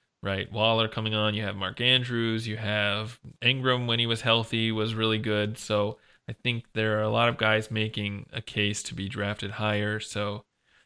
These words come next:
it's probably a season where you don't have as clear a tier break between the top guys and, like, the, the second tier guys. So I think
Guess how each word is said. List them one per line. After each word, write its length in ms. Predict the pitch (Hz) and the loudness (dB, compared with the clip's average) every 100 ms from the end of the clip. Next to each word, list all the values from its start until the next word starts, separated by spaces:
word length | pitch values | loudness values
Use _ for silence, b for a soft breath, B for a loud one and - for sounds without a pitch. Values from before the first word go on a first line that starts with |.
| - | -4
it's 180 | 107 - | -4 -2
probably 600 | - 135 151 160 151 147 | 0 2 2 2 4 2
a 100 | 120 | 0
season 460 | - 127 120 113 | -2 0 0 0
where 160 | 110 107 | 0 0
you 160 | 110 107 | 0 -4
don't 400 | - 107 113 110 | 0 0 0 -2
have 580 | 107 101 98 98 - - _ _ _ - | -2 0 0 -2 -6 -16 _ _ _ -4
as 640 | 101 95 95 98 - - - - - - _ | 0 0 0 -2 -6 -10 -14 -18 -18 -20 _
clear 640 | - - 131 131 104 104 - | -12 -2 2 4 4 2 -4
a 100 | - | -8
tier 300 | 104 - 117 | -4 2 2
break 340 | 107 95 98 - | 4 2 0 -4
between 300 | 101 - 98 | -6 -4 -4
the 80 | 101 | -2
top 320 | - 101 - | 2 0 2
guys 360 | 92 90 104 | -2 0 -2
and, 100 | 139 | -6
like, 200 | 98 95 - | -6 -6 -4
the, 340 | 98 98 104 _ - | -4 -4 -10 _ -10
the 120 | 104 | -6
second 360 | - 101 101 | -2 -2 -4
tier 220 | 107 101 95 | -8 -8 -8
guys. 360 | - - - | -8 -8 -10
So 220 | - 107 | -8 -6
I 100 | 98 | -4
think 440 | 95 - 104 - | -4 -4 -6 -6